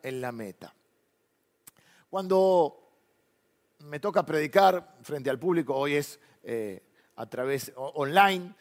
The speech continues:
no es presencial todavía, todavía, eh, pienso que en algún momento,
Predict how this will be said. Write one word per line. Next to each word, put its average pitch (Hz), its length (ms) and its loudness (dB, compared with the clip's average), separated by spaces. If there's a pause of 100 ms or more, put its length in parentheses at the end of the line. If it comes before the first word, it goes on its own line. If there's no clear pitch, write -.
(160)
no 135 120 -12
es 131 60 -10
presencial 170 760 -2
todavía, 185 560 0
todavía, 143 580 0 (300)
eh, - 260 -12 (540)
pienso 143 340 -6
que 120 80 -10
en 120 80 -6
algún 127 220 -6
momento, 131 540 -6